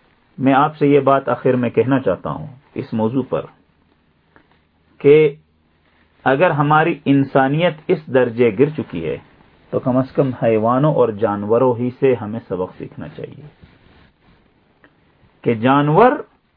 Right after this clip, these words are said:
بھی جس مادہ جانور کو اپنے لیے منتخب کر لیتا ہے، اس پر کسی اور جانور کے حملے کو برداشت نہیں کرتا، اس کے لیے وہ لڑتا ہے۔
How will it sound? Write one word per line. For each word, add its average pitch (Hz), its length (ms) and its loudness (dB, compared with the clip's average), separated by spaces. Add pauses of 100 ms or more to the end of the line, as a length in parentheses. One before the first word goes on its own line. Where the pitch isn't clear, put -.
بھی 165 500 0 (1160)
جس 202 240 4 (760)
مادہ 131 500 2 (100)
جانور 156 360 2
کو 160 180 2
اپنے 147 300 2
لیے 139 160 4
منتخب 120 560 0
کر 175 200 4
لیتا 202 400 2
ہے، 220 140 -2 (520)
اس 233 260 4
پر 196 140 4
کسی 190 280 0 (100)
اور 185 300 6
جانور 147 340 4
کے 151 200 0
حملے 135 240 2
کو 131 160 2
برداشت 110 320 0
نہیں 95 120 -4
کرتا، 76 280 -8 (1400)
اس 190 220 0
کے 190 120 2
لیے 175 120 2
وہ 175 160 4
لڑتا 135 580 4
ہے۔ 78 120 -12